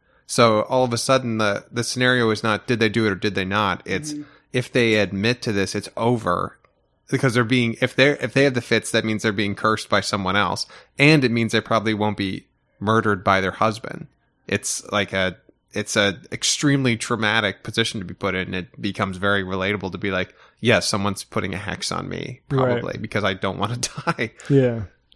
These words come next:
Speaker 2: Yeah, so there's a few different kinds of witchcraft, and we already talked, like, it was pervading the culture a little bit.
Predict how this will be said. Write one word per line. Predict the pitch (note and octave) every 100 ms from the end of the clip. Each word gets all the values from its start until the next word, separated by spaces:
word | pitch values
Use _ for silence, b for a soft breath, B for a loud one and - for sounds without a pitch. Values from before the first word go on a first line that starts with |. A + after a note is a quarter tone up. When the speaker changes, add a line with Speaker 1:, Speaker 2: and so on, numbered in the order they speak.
| _ _ _ _ _ b b b
Speaker 2:
Yeah, | F3 D#3
so | - F3+
there's | F3
a |
few | F3 A3
different | G#3+ G3 F3+
kinds | E3+ D#3+ C#3+
of | B2+
witchcraft, | C3+ - C#3 B2+ -
and |
we | C#3+
already | D3
talked, | C#3 C#3+ C3+ -
like, | C3 -
it | C3+
was | C3
pervading | - D3 C3+ F3 E3+ D#3
the |
culture | C3+ C#3+ C#3 - C#3+
a | C#3+
little | D3+ D#3
bit. | D#3+ E3